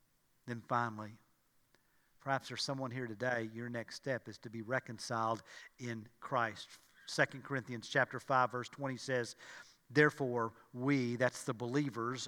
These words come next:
"are ambassadors for Christ, God making his appeal through us. We implore you on behalf of Christ, be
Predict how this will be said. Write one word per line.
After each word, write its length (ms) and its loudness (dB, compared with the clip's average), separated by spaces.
"are 220 6
ambassadors 760 4
for 160 -14
Christ, 520 4
God 340 12
making 380 4
his 320 0
appeal 400 2
through 400 4
us. 420 6
We 220 2
implore 480 4
you 300 2
on 160 8
behalf 500 6
of 120 -12
Christ, 460 2
be 220 2